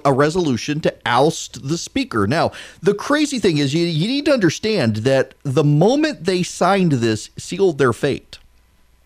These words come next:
Sherry Gilligan is a state representative from Cumming, Georgia.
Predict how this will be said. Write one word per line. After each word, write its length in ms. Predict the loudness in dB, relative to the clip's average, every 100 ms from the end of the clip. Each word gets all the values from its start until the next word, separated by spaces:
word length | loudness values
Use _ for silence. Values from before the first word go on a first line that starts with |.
| _ _ -20 -20 -20 -18
Sherry 320 | -8 -2 0
Gilligan 640 | 2 2 4 2 0 0 0
is 480 | 0 4 4 2 0
a 300 | 2 4 4
state 200 | 2 2
representative 460 | 2 2 2 2 2
from 140 | 0
Cumming, 340 | 2 2 2 2
Georgia. 420 | 2 0 -2